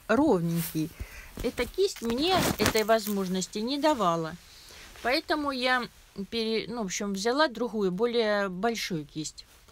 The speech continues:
Как вы видите, сейчас я ещё белил не вношу. Я хочу сделать розу, э, полностью как бы, ну, тёмную. Но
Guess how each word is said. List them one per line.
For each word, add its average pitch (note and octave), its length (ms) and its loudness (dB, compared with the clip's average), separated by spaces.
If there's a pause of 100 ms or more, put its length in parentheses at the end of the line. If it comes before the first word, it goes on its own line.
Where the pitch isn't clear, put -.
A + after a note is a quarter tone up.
(460)
Как - 180 -2
вы C#4+ 120 -2
видите, C#4 480 0
сейчас D#4 480 0
я B3 100 4
ещё C4+ 280 -2
белил B3+ 360 -2
не B3 180 -4
вношу. A#3+ 580 -4 (520)
Я G#3+ 560 4
хочу A3+ 440 -4
сделать G#3+ 500 -2
розу, G#3 600 0 (960)
э, E3+ 220 -8 (200)
полностью A#3+ 540 -4
как G#3 200 -6
бы, G3 300 -2 (680)
ну, B3 300 -4 (1040)
тёмную. D3+ 680 -2 (1600)
Но F#4 400 0